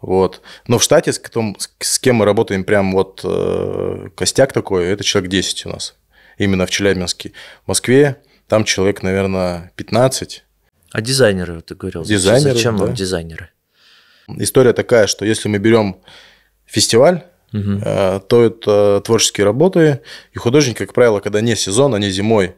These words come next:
Speaker 1: И зимой готовят уже эскизы на эти фестивали, и когда фестиваль начинается, они их предлагают. У каждого фестиваля есть тематика,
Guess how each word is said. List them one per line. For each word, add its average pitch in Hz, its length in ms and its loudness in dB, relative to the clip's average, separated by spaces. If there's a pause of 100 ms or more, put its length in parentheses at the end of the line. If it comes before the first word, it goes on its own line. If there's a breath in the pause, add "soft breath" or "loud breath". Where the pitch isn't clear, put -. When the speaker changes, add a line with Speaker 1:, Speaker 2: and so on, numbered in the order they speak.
(160 loud breath)
Speaker 1:
И 113 80 -4
зимой 110 380 0
готовят 101 540 2
уже 92 800 2
эскизы 120 360 0
на 95 80 2
эти 104 100 -4
фестивали, 113 400 2
и 95 40 0
когда 95 160 -2
фестиваль - 260 -2
начинается, 107 460 0
они 107 100 0
их - 80 -8
предлагают. 85 600 -2 (160 loud breath)
У 113 120 2
каждого 131 260 0
фестиваля 123 400 0
есть 113 160 -2
тематика, 113 540 -2